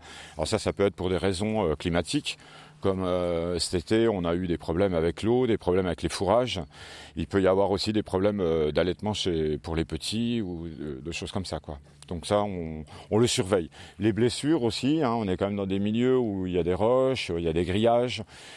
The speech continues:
Il peut y avoir aussi des, des tempêtes avec, euh, des, des, des, des arbres qui tombent sur les clôtures. Donc on, on vérifie tout ça.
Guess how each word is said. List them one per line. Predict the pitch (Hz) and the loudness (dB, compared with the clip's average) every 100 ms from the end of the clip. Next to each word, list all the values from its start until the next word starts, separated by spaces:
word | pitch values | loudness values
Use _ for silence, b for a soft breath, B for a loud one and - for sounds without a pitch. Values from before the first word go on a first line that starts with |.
| B B | B B
Il | 78 82 | -2 0
peut | 101 | 2
y | 98 | 4
avoir | 101 104 95 | 4 2 2
aussi | 101 - 110 | -2 -2 0
des, | 92 82 78 | 2 2 2
des | 87 | 0
tempêtes | 98 92 101 101 95 | -2 0 2 2 2
avec, | 80 82 76 | -2 -4 -6
euh, | 80 78 76 73 | -8 -6 -6 -8
des, | 71 80 71 | -4 -4 -2
des, | 73 69 | -4 -2
des, | 76 73 | -4 -2
des | 80 80 | -2 -2
arbres | 92 82 78 | -2 -2 -8
qui | - - | -8 -6
tombent | 101 | -6
sur | 85 85 | -6 -6
les | 80 | -6
clôtures. | 82 78 120 117 B B B | -6 -4 -4 -4 B B B
Donc | 104 107 | -2 0
on, | 117 127 | -2 0
on | |
vérifie | 107 117 117 131 | 2 2 2 -4
tout | - | -4
ça. | 117 | -4